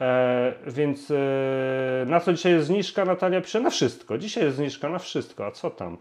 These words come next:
Jak to w środę często na webinarach dostajecie po prostu taką niespodziankę, że na stronie borkowski adam kropka p l dla osób obecnych,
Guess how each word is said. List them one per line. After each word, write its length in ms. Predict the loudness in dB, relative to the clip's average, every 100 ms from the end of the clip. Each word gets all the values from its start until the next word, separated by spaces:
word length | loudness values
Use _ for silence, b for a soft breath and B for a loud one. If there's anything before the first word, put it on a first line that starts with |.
| B B B
Jak 160 | -4 2
to 120 | 0
w 80 | 4
środę 320 | 4 6 4
często 320 | 2 0 0
na 100 | 2
webinarach 500 | 2 2 0 2 0
dostajecie 420 | -2 0 0 0
po 100 | -6
prostu 300 | -4 -6 -4
taką 280 | -6 -6 -6
niespodziankę, 600 | -8 -10 -6 -4 -4 -4
że 120 | -4
na 80 | -6
stronie 260 | -4 -4 2
borkowski 480 | 2 2 0 0
adam 200 | -2 -2
kropka 340 | -2 -6 -2 -2
p 120 | 2
l 180 | 0 0
dla 100 | -2
osób 280 | -4 -8 -8
obecnych, 540 | -6 -6 -6 -10 -10